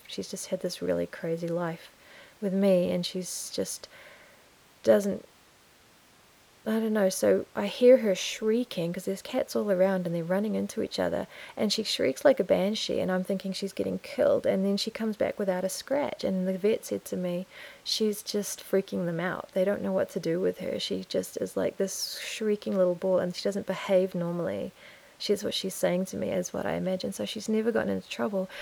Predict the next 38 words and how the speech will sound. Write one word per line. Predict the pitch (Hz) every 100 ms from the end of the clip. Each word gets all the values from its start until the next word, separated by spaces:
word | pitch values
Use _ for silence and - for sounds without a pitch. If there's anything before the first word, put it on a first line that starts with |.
| - -
except | - 226 202
for | 214
this | 196 196
one | 208 196 208 220
time | - 202 196
she | 190
had | 190
a | 185
scratch, | - - 196 - - - - - - -
a | 208 202
big | 190 208 190
scratch | - 202 196 - -
deeply | 202 - 196
down | 180 190 180
the | 175
top | - 196 202
of | 185
her | 180
nose, | 175 175 170
which | 180 -
healed, | - 185 170 165 180 -
big | 208 180
nasty | 180 180 -
scratch. | 180 - - -
But | -
other | 196
than | 196 190
that, | 185
she | -
has | 196 190
never | 190 190
had | 190
a | 190
scratch | - 190 - 202
on | 190
her. | 185 208 - - - - - -
And | 220 202
then | 202 196